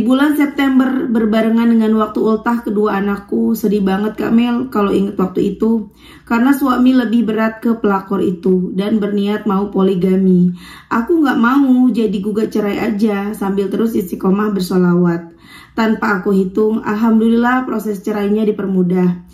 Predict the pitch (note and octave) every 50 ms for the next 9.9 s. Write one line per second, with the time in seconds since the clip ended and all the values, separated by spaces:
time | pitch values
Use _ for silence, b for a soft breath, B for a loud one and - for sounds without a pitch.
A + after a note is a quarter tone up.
0 | B B B B B - C4+ B3+ C4 B3+ B3+ C#4+ C4+ C4 C4 B3+ - D4 C#4+ D4
1 | - B3 - D4 C#4+ C4 B3+ A#3+ A3+ A3+ A3 A3 - A#3 G#3+ G3+ G3 A#3 A#3 A#3
2 | - B3+ B3 - A3+ A3 G#3+ G#3 G#3 G#3 G#3 G#3 - G3+ - G#3 G#3 G3 F#3 G#3+
3 | G#3 G3+ - - G3+ G#3+ G#3 G3+ G3+ G#3 G#3 G3 G#3+ G#3+ - G#3 G#3 G3+ G3+ -
4 | G3+ G3+ G3 G3+ G3+ G3+ G3+ G3+ G3 F#3 - A3+ G3+ F#3 F3+ F3+ F3+ G3 G#3+ -
5 | - - G3 F#3+ F#3+ F#3+ G3 G#3 G#3+ A3 G#3+ G3 G3 F#3+ G3+ G3+ F#3+ - G3+ G3+
6 | G3+ G3+ F#3+ F#3+ F#3+ F#3+ G3 A3 B3 A#3 A3+ B B B B B B B - A#3+
7 | A#3+ C#4 C#4+ C#4 C4 B3+ B3 A#3+ A#3 A3+ A3+ A3 A3 A#3 B3 - - A3+ A3+ A3+
8 | A3+ A3+ A3+ - A3+ G#3+ G#3+ A3 A#3 A3+ A3+ A3 G#3 G#3 G3+ F#3 G3 G3 F#3 F#3
9 | G#3+ G#3+ G#3+ G#3+ - - F#3 F#3 F3+ F3+ F3 F3 F3 F3 F#3+ G3+ -